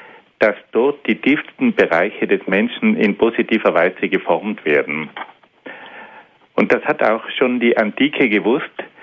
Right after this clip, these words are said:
Es hat ja damals schon einen Streit unter Anführungszeichen gegeben, ob die Aufklärung auf der Ebene der Vernunft oder die Musik mit ihrer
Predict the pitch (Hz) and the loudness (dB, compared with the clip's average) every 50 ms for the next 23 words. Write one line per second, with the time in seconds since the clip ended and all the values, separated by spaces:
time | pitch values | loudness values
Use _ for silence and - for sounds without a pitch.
0 | - - - - - - - - _ - - - - - - - - 127 - - | -20 -20 -20 -20 -20 -20 -20 -20 _ -4 0 0 0 0 0 -2 -2 -2 0 0
1 | 120 104 98 101 104 120 123 113 - - - 110 110 107 - 98 98 101 98 101 | 0 0 2 0 -2 0 -2 -2 -2 -2 -2 -2 -2 0 0 0 0 0 0 0
2 | 98 95 95 92 92 90 87 92 - - _ _ _ _ _ - - - - - | -2 0 -2 -2 -2 -4 -6 -8 -10 -16 _ _ _ _ _ -6 -6 -6 -2 0
3 | 78 80 78 90 - - - 95 95 - - - 82 92 104 113 - 113 104 95 | 0 2 2 0 0 -2 -4 -4 -2 -2 -2 0 0 -2 -4 -2 0 0 0 0
4 | 101 98 - - - 98 90 90 98 - - 113 104 90 98 87 95 101 104 110 | -2 -4 -6 -4 -2 0 2 2 0 -2 -4 -6 -4 -2 -2 0 2 2 2 2
5 | 120 120 110 - - - - - - - - - _ _ _ - - 202 - - | 0 -2 -4 -6 -8 -18 -18 -18 -18 -18 -20 -20 _ _ _ 0 0 0 -2 -6
6 | - - _ - - 104 101 101 101 95 - - - - 92 101 - - - - | -20 -20 _ -2 0 2 4 4 4 2 0 -2 0 2 2 0 0 -4 -6 0
7 | 113 110 110 104 113 107 104 101 98 92 90 85 - - - - - - - - | 2 2 2 2 0 -2 -2 -2 -4 -4 -6 -8 -12 -16 -14 -14 -14 -16 -16 -20
8 | - _ _ _ _ - - 95 98 - - 117 - 120 120 113 123 104 101 95 | -20 _ _ _ _ -2 -2 -2 0 0 0 0 2 2 0 0 0 -2 0 0
9 | 95 95 - - 92 92 95 104 127 143 - - - - - - _ - - - | 0 -2 0 -2 -2 0 0 0 0 -2 -4 -8 -12 -14 -14 -16 _ -20 -20 -20
10 | - - - _ _ _ _ _ _ _ - 117 117 120 131 135 131 131 117 110 | -20 -20 -20 _ _ _ _ _ _ _ 0 0 2 2 2 0 2 2 2 2
11 | 107 101 95 92 - _ - - 107 95 101 101 - - 127 123 - - - - | 2 2 0 -2 -6 _ -4 -4 -2 0 -2 -4 -2 -2 -2 -2 -4 -8 -8 -4
12 | 104 101 101 98 - - - 107 104 92 98 95 92 92 90 85 - | -2 -2 -2 0 0 2 2 4 4 4 4 2 2 0 -2 -4 -8